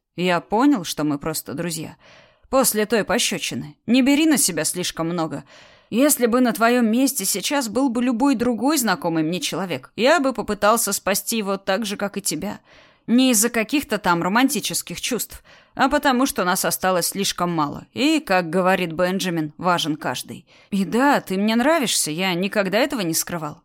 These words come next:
Но я не буду давить. Я просто подожду, когда ты сама поймёшь, что человек и побочный не могут существовать как пара. Вот сейчас я себя чувствую,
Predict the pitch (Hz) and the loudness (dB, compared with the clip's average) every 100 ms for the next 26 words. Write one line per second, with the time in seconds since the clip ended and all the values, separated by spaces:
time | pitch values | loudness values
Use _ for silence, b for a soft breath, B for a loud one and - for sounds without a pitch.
0 | _ 185 202 208 196 202 180 254 160 - | _ -4 -2 0 0 0 -2 -6 -6 -10
1 | - - - b b b b b 240 254 | -14 -10 -10 b b b b b 0 0
2 | 226 240 - 185 214 208 190 175 170 240 | 0 0 -2 -4 -2 2 2 0 0 0
3 | 214 - 165 170 170 165 - 175 190 196 | 0 0 -2 0 -2 -2 -2 0 0 0
4 | - 165 175 214 - - B B B - | 0 0 0 -2 -4 -10 B B B -4
5 | - 262 - 214 185 180 214 214 - 160 | 0 2 2 2 2 2 0 -2 -8 -8
6 | - 175 170 180 - - 170 175 190 165 | 0 0 2 0 -2 -2 0 0 0 -2
7 | 143 143 165 - 160 - 160 151 - 113 | -4 -6 -6 -6 -6 -2 0 0 -4 -12
8 | - 143 101 - - _ _ _ _ 190 | -10 -10 -8 -12 -18 _ _ _ _ -16
9 | 185 - 196 196 196 - - 190 190 190 | -10 -8 -6 -6 -6 -6 -8 -6 -8 -8
10 | 247 233 - - | -8 -10 -10 -14